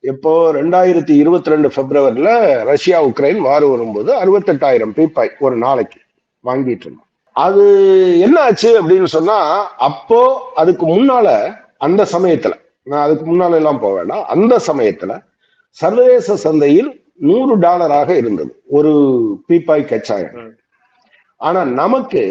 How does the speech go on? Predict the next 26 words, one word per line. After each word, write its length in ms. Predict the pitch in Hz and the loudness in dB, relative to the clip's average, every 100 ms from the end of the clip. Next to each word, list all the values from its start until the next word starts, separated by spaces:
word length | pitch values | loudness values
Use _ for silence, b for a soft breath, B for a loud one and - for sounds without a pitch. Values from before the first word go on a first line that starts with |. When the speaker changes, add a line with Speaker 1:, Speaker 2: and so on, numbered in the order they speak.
| 165 220 - _ | -4 -6 -10 _
Speaker 1:
அத 260 | - 160 214 233 208 165 151 120 113 87 82 - _ - | -4 -2 2 2 2 0 0 0 -2 -2 -6 -12 _ -6
அவங்க 280 | 143 165 143 | -2 0 0
ரெண்டு 360 | 180 294 285 | 0 0 0
கன்செஷன் 560 | 220 190 190 196 175 175 | 0 0 0 -4 -2 -2
நமக்கு 360 | 135 123 110 | -2 -2 -4
கொடுத்தாங்க. 280 | 110 98 92 104 | -6 -6 -4 0
ஒண்ணு, 280 | 170 214 226 | 0 2 0
அறுபது, 720 | 247 143 165 202 185 139 113 | 0 0 2 4 2 2 0
ஒரு 200 | 147 160 | 0 0
பீப்பாய் 460 | 143 196 202 202 185 | 2 0 2 2 0
கச்சா 340 | 151 147 185 | 0 -2 0
எண்ணெய் 380 | 160 135 156 262 - | 0 -2 -2 -4 -4
அறுபது 420 | 135 165 185 160 | 0 2 2 2
டாலருக்கு 580 | 139 135 135 131 117 113 | 0 2 2 0 -2 -2
தாரேங்கிறது 520 | 123 113 117 101 90 78 | -2 -2 -2 -4 -6 -6
ஒண்ணு. 260 | 113 135 156 - _ _ _ _ _ 131 | -2 0 0 -4 _ _ _ _ _ -6
ரெண்டாவது, 600 | 156 294 269 214 208 311 | -2 0 0 2 0 -2
சர்வதேச 800 | - 147 190 240 247 247 208 214 | -4 -2 2 2 4 4 4 0
அளவில் 360 | 170 185 196 190 | 2 2 2 2
நடக்கிற 580 | 156 160 139 165 180 | 2 0 0 0 0
வியாபார 580 | 170 139 160 185 185 180 143 | 0 0 2 2 2 0 0
பரிவர்த்தனைகள் 800 | 147 160 147 139 - 135 123 110 | 2 2 2 -2 -2 -2 0 -2
எல்லாம் 400 | 110 135 165 - _ _ _ _ _ _ _ - 139 | -2 0 -2 -4 _ _ _ _ _ _ _ -12 -2
டாலர்ல 500 | 156 202 208 180 139 | 0 2 2 0 0
தான் 160 | 151 | -4
நடக்குது. 340 | 123 101 - | -4 -8 -10